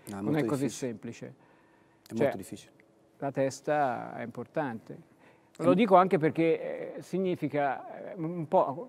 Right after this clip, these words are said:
Speaker 2: visto che lo sport è la metafora della vita, è, è come, come quando uno deve superare u-, u-, una difficoltà avuta sul, sul lavoro, una, un lavoro fatto male, un qualcosa che,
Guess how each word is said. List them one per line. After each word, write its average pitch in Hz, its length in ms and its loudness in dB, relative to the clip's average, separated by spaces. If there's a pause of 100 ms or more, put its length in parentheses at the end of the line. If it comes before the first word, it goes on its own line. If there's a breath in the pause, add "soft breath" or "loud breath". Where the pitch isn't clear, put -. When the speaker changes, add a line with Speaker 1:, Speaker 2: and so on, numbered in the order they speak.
(140)
Speaker 2:
visto 160 320 -4
che 139 80 0
lo 139 80 -2
sport 151 420 0
è 131 40 -4
la 131 60 -4
metafora 139 420 -4
della 139 160 -2
vita, 127 440 -6
è, 139 160 -10
è - 100 -8
come, 165 300 -4
come 170 160 -6
quando 175 280 -2
uno 170 340 -2
deve 151 220 -2
superare 165 640 2
u-, 135 60 -6
u-, 131 580 -8
una 139 160 -4
difficoltà 135 480 -4
avuta 151 240 0
sul, 131 500 -4
sul 139 120 -6
lavoro, 131 480 -2 (460 loud breath)
una, 139 340 0
un 147 100 2
lavoro 156 260 4
fatto 151 300 -4
male, 139 400 0
un 135 120 -4
qualcosa 165 440 0
che, 131 300 0